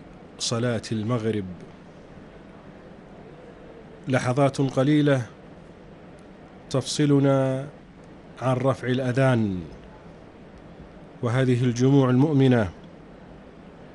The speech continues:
كما تشاهدون في ساحات المسجد النبوي رجالا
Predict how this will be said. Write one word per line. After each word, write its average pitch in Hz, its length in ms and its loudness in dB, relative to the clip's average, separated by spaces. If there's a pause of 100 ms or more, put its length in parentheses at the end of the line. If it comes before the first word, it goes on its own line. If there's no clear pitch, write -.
(320)
كما 135 260 4
تشاهدون 135 720 2 (1400)
في 139 160 0
ساحات 135 540 -2
المسجد 131 500 -2
النبوي 123 680 2 (1400)
رجالا 127 520 2